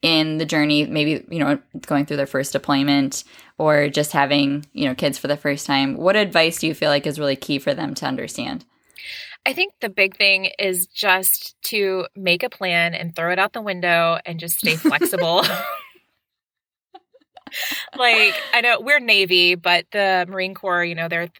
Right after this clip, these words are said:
Speaker 2: their saying is "Semper Fi." We always say, like, "Semper Gumby." Like, you have to be flexible. <laughs>
Speaker 1: Oh, yeah. <laughs>
Speaker 2: Um, and just roll with the punches and have empathy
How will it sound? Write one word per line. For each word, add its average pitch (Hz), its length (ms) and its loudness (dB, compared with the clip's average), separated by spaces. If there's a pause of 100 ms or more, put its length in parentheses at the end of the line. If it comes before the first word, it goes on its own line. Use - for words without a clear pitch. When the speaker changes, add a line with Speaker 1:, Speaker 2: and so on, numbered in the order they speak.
(160)
Speaker 2:
their 170 240 0
saying 170 380 -2
is 160 160 -2
"Semper 170 300 -4
Fi." 151 580 2 (400)
We 202 160 0
always 196 300 2
say, 175 200 2
like, 156 280 -4
"Semper 180 320 -2
Gumby." 160 600 -2 (120)
Like, 180 160 -10
you 202 80 -6
have 175 200 2
to 190 60 -10
be 208 100 -6
flexible. 170 680 -2
<laughs> 679 40 -4 (800)
Speaker 1:
Oh, 233 220 4
yeah. 294 480 6
<laughs> - 1300 0 (540)
Speaker 2:
Um, 190 760 2 (1040)
and 226 180 0
just 226 360 0
roll 190 300 0
with 320 120 -2
the - 100 -2
punches 196 480 0
and 202 80 -8
have 214 240 -4
empathy 170 680 -4